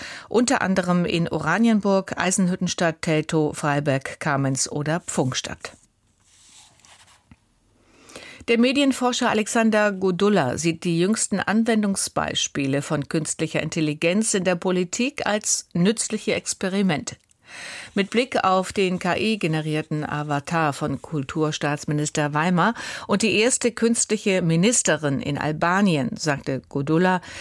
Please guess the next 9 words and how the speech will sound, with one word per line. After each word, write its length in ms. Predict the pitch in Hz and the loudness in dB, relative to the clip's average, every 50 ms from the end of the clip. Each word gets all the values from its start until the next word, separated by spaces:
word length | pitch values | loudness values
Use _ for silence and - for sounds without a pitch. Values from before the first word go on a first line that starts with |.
| - - - - - | -14 -14 -16 -12 -6
so 160 | - 180 208 | 0 2 2
etwas 300 | 220 220 - 233 226 - | 2 2 2 0 -2 0
biete 260 | - 240 226 - 233 | 0 -2 0 0 0
Chancen 600 | 226 - - 226 208 208 214 - - - 262 269 | 0 2 2 2 2 4 2 2 2 2 2 0
für 200 | 262 - - 247 | 0 2 2 2
mehr 300 | 214 208 202 196 196 - - | 4 4 4 4 2 0 -2
Bürgernähe 880 | 156 151 151 170 196 226 226 247 233 226 220 214 208 202 202 196 190 | -6 -4 0 2 2 2 4 4 4 4 4 4 4 4 4 4 2
oder 360 | - 185 185 180 185 175 - - | 2 0 0 0 0 0 0 -2
Interaktion. 880 | 180 175 - 180 - - - - - - - 233 226 190 131 - - | -4 -2 -2 -2 -4 -4 -6 -6 -2 0 2 4 4 4 2 0 -2